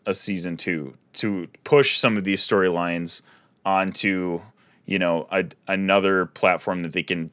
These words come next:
use more time to tell the story instead of just, like,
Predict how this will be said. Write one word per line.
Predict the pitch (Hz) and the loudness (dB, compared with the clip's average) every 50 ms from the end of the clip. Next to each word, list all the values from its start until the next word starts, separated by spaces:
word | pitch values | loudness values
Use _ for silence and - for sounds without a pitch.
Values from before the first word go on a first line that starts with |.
| _ _ | _ _
use | - 95 92 101 104 98 92 92 | -10 -6 -2 -2 -2 -2 -2 -2
more | 98 95 101 98 95 | -2 0 0 0 0
time | - - - 104 95 90 87 82 82 85 82 - _ - _ _ - | -2 -2 -2 0 2 2 2 0 -2 -4 -8 -12 _ -20 _ _ -18
to | - 87 | -14 -12
tell | - - - 104 92 90 85 85 85 85 - _ _ _ _ _ _ _ _ | -6 -2 0 2 2 2 2 0 -2 -4 -8 _ _ _ _ _ _ _ _
the | - 98 | -4 -2
story | - - - 110 92 87 78 73 | -2 0 2 2 2 2 0 -2
instead | 73 78 - - 107 90 | -4 -4 -4 -2 0 0
of | 85 | 0
just, | 76 90 90 - - | -2 -2 -4 -2 0
like, | 87 82 82 - | 0 0 0 -2